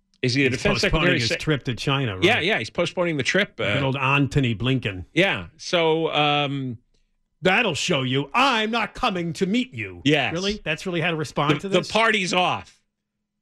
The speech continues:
Speaker 1: They
Speaker 2: Did you see that general that said a week or so ago he thinks there's gonna be big trouble with China in the year twenty twenty-four because they're gonna use our elections to maybe invade Taiwan? Did you see all that stuff that came out?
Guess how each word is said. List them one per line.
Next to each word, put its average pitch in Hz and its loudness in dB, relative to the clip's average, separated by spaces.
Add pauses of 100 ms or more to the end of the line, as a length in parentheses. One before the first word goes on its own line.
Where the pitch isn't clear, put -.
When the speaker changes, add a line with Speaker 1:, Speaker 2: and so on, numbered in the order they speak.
(160)
Speaker 1:
They 240 2
Speaker 2:
Did 294 -2
you 320 -4
see - -4
that 233 0
general 269 0
that 254 -6
said 233 -2
a 226 -6
week 226 -4
or 233 -4
so 226 -2
ago 220 2
he 214 0
thinks 214 0
there's 214 -2
gonna 214 2
be 202 2
big 202 2
trouble 208 -2
with 202 -2
China 202 2
in 208 2
the 175 0
year 190 2
twenty 196 -2
twenty-four 190 0
because 180 0
they're 180 0
gonna 190 4
use 175 2
our 185 2
elections 196 0
to - 2
maybe 165 4
invade 160 2
Taiwan? 175 2
Did 180 -2
you 151 -2
see 214 0
all 214 2
that 214 0
stuff 214 0
that 196 0
came 208 -2
out? 220 -6